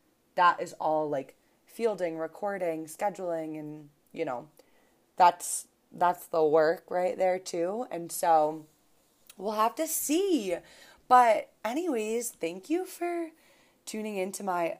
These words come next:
surprise episode. And I'm always, you know, the Instagram will still live on. Um,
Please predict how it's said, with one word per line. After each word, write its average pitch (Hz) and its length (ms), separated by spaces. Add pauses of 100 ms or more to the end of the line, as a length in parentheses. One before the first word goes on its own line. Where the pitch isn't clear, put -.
surprise 170 1300
episode. 165 800 (1000)
And 185 720
I'm 185 180
always, 196 920 (360)
you 190 100
know, 185 100
the 175 80
Instagram 214 520
will 214 100
still 185 340
live 160 300
on. 156 580 (720)
Um, 170 680